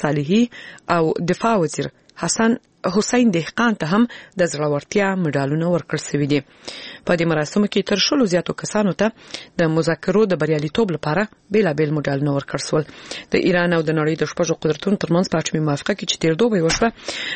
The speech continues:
پر تهران د اټومي فعالیت د بندولو په بدل کې د نړیوالو اقتصادي بندیزونه لرې شول. د روسیې او ګرجستان د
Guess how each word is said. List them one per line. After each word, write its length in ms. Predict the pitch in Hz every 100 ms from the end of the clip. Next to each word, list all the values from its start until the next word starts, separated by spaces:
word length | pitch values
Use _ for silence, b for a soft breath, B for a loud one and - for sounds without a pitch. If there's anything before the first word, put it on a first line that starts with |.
| -
پر 80 | 247 254
تهران 260 | 233 269
د 40 | 214
اټومي 240 | - 233 -
فعالیت 280 | 160 185 165
د 80 |
بندولو 380 | 151 156 190 202
په 100 | -
بدل 160 | 143 175
کې 60 | 233
د 40 | 208 180
نړیوالو 460 | 147 143 175 185 170
اقتصادي 340 | - 147 151 135
بندیزونه 400 | 135 143 208 147
لرې 200 | 135 -
شول. 160 | - - - _ _ _ _ B B B B B B B B B B B B B B - 240
د 40 | 247 247
روسیې 260 | 262 - 330
او 80 | 269
ګرجستان 380 | 254 254 277
د 40 | 269